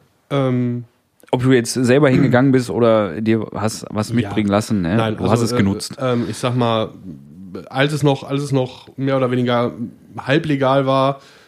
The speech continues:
Speaker 1: klar, zu PlayStation eins Zeiten, das Ding war umgebaut, ne? Du hast ja aus der Videothek die neuesten Spiele geholt, hast sie, äh, einmal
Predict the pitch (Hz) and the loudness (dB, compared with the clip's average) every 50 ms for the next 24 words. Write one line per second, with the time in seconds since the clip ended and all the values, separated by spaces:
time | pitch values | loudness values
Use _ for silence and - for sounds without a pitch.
0 | _ _ - 151 139 139 139 - 135 123 131 135 139 - - 127 - 143 117 113 | _ _ -4 0 0 0 0 -2 -8 -4 -2 -4 -2 -2 -2 -4 -2 -2 -2 -2
1 | 127 147 156 - - - 139 131 135 139 - 123 131 127 120 120 - 135 139 131 | 0 -2 -2 -2 -4 -2 0 0 0 0 -2 -2 -2 -2 -2 -2 0 0 0 2
2 | 131 127 139 160 160 156 147 135 123 123 127 135 135 135 - - - - 131 127 | 0 0 0 0 -2 -2 0 0 2 2 2 2 0 -2 -4 -8 -8 -4 -2 0
3 | 139 143 131 123 123 123 - - 139 110 123 - 131 127 123 127 127 123 - 131 | 0 2 2 2 0 0 0 -2 -2 -2 -2 -4 -4 -4 -2 -2 -2 -2 -2 -4
4 | 127 - 131 123 123 131 131 - - - - 135 139 135 131 131 123 123 127 127 | -4 -2 -2 -2 0 -2 -4 -6 -10 -12 -8 -4 -4 -2 -2 0 0 0 2 2
5 | 131 135 135 - - - - - - - - _ _ - - 127 127 - - 127 | 2 0 0 -2 -14 -20 -20 -20 -20 -20 -20 _ _ -6 -4 -4 -4 -4 -4 -2
6 | 123 120 120 123 - - 120 120 117 117 117 - - 117 120 123 123 120 117 113 | 0 0 0 0 -2 -2 -2 -2 -2 -2 -2 -2 -2 0 0 2 2 2 2 2
7 | 113 110 110 | 2 0 -2